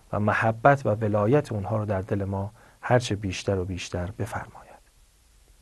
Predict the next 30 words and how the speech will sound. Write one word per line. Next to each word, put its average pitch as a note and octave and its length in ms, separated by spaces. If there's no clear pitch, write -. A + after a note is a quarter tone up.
یکی G3 220
از F3+ 180
مطالبی D3 500
که D#3 120
معمولاً B2+ 440
در A#2 260
ایام B2+ 340
فاطمیه A2 600
و A2 120
به G#2+ 120
فراخور A2 600
شهادت A#2+ 580
حضرت A2+ 380
زهرا A2 360
سلام G#2 380
الله A2+ 160
علیها G2 300
مطرح G2+ 480
می‌شه، D3+ 320
واقعه C3 520
و C3 200
داستان B2 680
باغ A2+ 360
فدک F#2 460
هست. - 360
خیلی G3 220
از C#3+ 140
افراد C#3 340
سوال C#3+ 340
می‌کنن A2+ 520